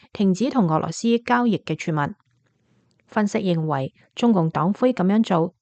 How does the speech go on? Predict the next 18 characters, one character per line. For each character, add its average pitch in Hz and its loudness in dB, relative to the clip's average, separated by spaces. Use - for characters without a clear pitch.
同 - -4
川 196 -2
普 165 -2
有 147 -4
關。 196 0
自 247 0
從 202 0
舊 220 2
年 269 2
年 190 2
底 175 0
美 180 4
國 170 0
宣 220 2
布 170 4
制 175 2
裁 175 0
援 - -4